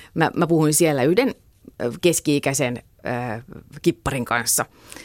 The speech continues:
Ja hän sanoi sitä, ö, joskin vähän hymyillen, hän sanoi sitä, että kyllä se on niin hirveetä, kun hän kuulee, kun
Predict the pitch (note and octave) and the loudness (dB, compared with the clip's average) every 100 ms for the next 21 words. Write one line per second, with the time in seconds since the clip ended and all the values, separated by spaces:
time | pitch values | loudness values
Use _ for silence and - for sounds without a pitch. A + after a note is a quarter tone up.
0 | - - D#3+ E3+ - E3 F3+ D#3 D3+ C#3 | -20 -2 4 4 2 0 2 2 0 0
1 | D#3 C3+ A2+ - G2 F2+ - - A2+ A#2 | 0 0 -2 -6 -8 -8 -12 -14 -10 -4
2 | - A#2 A#2+ A#2 C#3 C3 E3 C#3 C3+ C#3+ | -4 -4 -6 -4 -2 0 2 4 2 2
3 | D3 C3+ C3+ C#3 B2 A#2 F3 E3 E3+ G#3+ | 2 0 0 -2 -2 -2 2 2 4 2
4 | A#3+ D4 C4 C#4+ A#3 G3 F3 D#3+ G#3 F#3+ | 4 4 4 4 4 2 2 2 2 4
5 | A3+ G#3+ F3 F3 | 4 4 4 2